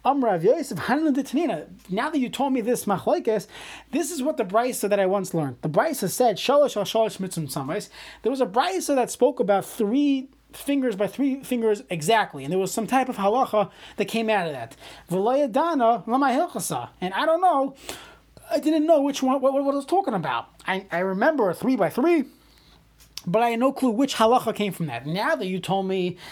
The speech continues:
that that's the pshat in our Mishnah, oh, Maradik Hainu de Tanina, that is pshat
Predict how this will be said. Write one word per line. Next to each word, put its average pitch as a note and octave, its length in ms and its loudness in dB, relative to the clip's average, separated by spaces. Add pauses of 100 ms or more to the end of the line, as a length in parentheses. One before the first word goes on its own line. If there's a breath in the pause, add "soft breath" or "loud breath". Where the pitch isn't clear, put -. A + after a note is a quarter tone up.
(220 loud breath)
that G3+ 100 0
that's G#3+ 180 2
the A3+ 100 0
pshat G3 300 0
in G3+ 80 -2
our G3+ 80 -2
Mishnah, B3+ 480 -2
oh, E4 340 6
Maradik B3+ 440 -2
Hainu E4+ 360 0
de C#4+ 120 -2
Tanina, B3+ 500 -4 (320 loud breath)
that C4+ 340 2
is A3+ 420 2 (340 loud breath)
pshat A#3+ 480 -2